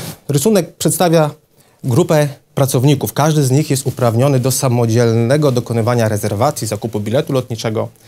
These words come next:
e, rezerwacji usługi hotelowej. De facto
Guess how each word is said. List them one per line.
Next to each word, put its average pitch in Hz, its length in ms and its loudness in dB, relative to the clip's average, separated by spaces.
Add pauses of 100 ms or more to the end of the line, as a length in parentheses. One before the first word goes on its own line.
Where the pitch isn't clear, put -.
(400)
e, 101 720 -4 (460)
rezerwacji 117 600 0 (360)
usługi 117 320 -4
hotelowej. 98 500 -8 (800)
De 131 180 0
facto 127 580 -4